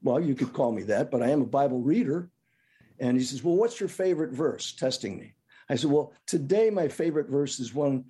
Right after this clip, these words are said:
that I've had people, I've, I've prayed for others at the moments just before they died, when I held dying Marines in my arms, when my own dad died. It's Romans ten nine.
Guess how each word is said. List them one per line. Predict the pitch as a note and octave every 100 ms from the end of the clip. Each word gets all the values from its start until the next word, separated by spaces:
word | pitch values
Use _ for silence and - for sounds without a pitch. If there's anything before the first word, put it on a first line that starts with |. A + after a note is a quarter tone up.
| - _
that | C#3
I've | C3+ B2+
had | C#3+ C#3 B2+
people, | - D3+ C3+ C#3+ -
I've, | B2+ - -
I've | D3 -
prayed | - D#3 D3+
for | - C#3+
others | C3 C#3 C3+ - _ _ _ _ _
at | C#3+ B2+
the | B2+
moments | C3+ C#3+ C3+ -
just | - D#3 -
before | C#3 - B2+
they | A#2+
died, | A#2 G#2+ G#2 - _ _ _
when | - B2+
I |
held | A#2+ C3 A#2
dying | D3 C3+ C3
Marines | C3 C3 B2+
in | B2
my | A#2+
arms, | B2 B2+ B2+ B2 - _
when | C#3 C3
my | B2+
own | C3+ C#3 C3
dad | C#3 C3 A2+
died. | A2+ - - _ _ _ _ _ -
It's | C#3 -
Romans | D3+ D#3+ F3+ E3+ C#3
ten | - F3 D#3+ D#3
nine. | C#3+ B2 B2 -